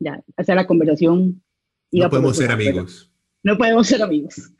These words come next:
Speaker 1: Pero entonces todo esto para decir que sí, que esa época pasaba eso, Héroes del Silencio, y nosotros realmente agarramos la colita de Héroes del Silencio como grupo. Los maes se separan en el noventa y seis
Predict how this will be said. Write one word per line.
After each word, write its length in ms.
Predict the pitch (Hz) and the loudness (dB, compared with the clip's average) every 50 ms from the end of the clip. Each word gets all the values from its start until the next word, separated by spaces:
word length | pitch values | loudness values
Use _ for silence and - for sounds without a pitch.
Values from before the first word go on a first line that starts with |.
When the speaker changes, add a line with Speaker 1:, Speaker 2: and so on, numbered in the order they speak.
| _ _ _ _ _ _ _ _ | _ _ _ _ _ _ _ _
Speaker 1:
Pero 140 | 269 302 349 | -2 0 2
entonces 420 | 320 - 311 277 277 302 294 302 | 2 2 2 2 4 2 2 2
todo 140 | 277 262 262 | 0 -2 -2
esto 220 | 262 262 - 294 226 | -2 -4 -6 -6 -6
para 160 | 277 262 269 | -4 -4 -2
decir 220 | 277 277 277 277 | -2 -2 -4 -4
que 100 | - - | -4 -4
sí, 100 | - 415 427 | -4 -4 -4
que 100 | - - | -4 -4
esa 140 | - 233 240 | -4 -4 -4
época 320 | 220 247 277 - 269 254 | -4 -6 -6 -4 -4 -4
pasaba 440 | - 214 202 - 208 202 208 220 233 | -2 -4 -2 -2 -2 -2 -2 -2 -4
eso, 480 | 240 247 247 240 - 269 254 233 - - | -4 -4 -6 -6 -6 -8 -8 -8 -10 -10
Héroes 240 | 180 180 196 208 208 | -12 -10 -10 -8 -8
del 120 | 226 220 | -10 -10
Silencio, 500 | - 220 214 220 226 - 262 254 233 - - _ _ _ _ _ _ _ _ _ _ | -10 -10 -10 -10 -10 -8 -8 -8 -8 -8 -10 _ _ _ _ _ _ _ _ _ _
y 120 | 208 240 247 | -6 -6 -4
nosotros 400 | 262 - - 196 202 233 262 254 | -4 -6 -8 -8 -8 -8 -6 -6
realmente 380 | 220 214 226 233 220 240 - 269 | -4 -6 -6 -6 -8 -8 -10 -10
agarramos 400 | 247 226 185 180 180 208 233 240 | -10 -10 -10 -10 -10 -10 -10 -10
la 100 | 226 226 | -12 -12
colita 520 | _ - 156 160 196 214 - - 285 277 277 - _ _ - - | _ -10 -10 -8 -8 -10 -8 -8 -8 -8 -10 -12 _ _ -18 -16
de 400 | 180 156 165 160 151 151 151 160 | -10 -6 -2 0 2 2 2 2
Héroes 160 | 160 202 202 | 2 0 0
del 120 | 226 226 - | -2 -2 -2
Silencio 1040 | - 233 214 196 190 202 - - 277 240 202 160 139 123 104 - - - - - _ _ _ _ _ _ - _ _ _ _ _ _ _ _ | -2 -2 -2 -2 -2 -4 -2 -2 -2 -2 -2 -2 -4 -4 -6 -10 -14 -20 -20 -20 _ _ _ _ _ _ -20 _ _ _ _ _ _ _ _
como 220 | - 190 175 170 | 0 2 2 4
grupo. 300 | 175 233 330 - - 196 | 4 4 2 2 2 2
Los 120 | 156 143 139 | 2 2 2
maes 300 | 147 156 170 180 190 - | 2 2 0 -2 -2 -2
se 240 | 240 214 214 208 | -2 -2 -2 -2
separan 360 | 208 233 196 - 220 220 233 233 | -2 -2 -2 -2 -2 0 0 0
en 80 | 226 | 0
el 100 | 220 226 | 0 -2
noventa 260 | 233 226 240 233 - | -2 -2 -2 0 -2
y 80 | 247 247 | -2 0
seis 340 | 285 254 294 302 - - | 0 0 -2 -2 -6 -12